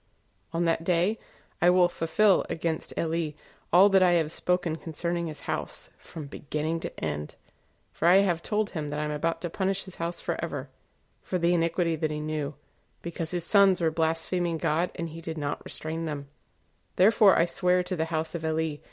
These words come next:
that the iniquity of Eli's house shall not be expiated by sacrifice or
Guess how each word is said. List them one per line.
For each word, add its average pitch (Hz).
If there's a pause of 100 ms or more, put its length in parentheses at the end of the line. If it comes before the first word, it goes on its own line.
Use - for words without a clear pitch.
(320)
that 170
the -
iniquity 202
of 175
Eli's 180
house 185
shall 175
not 175
be 180
expiated 170
by 151
sacrifice 196
or -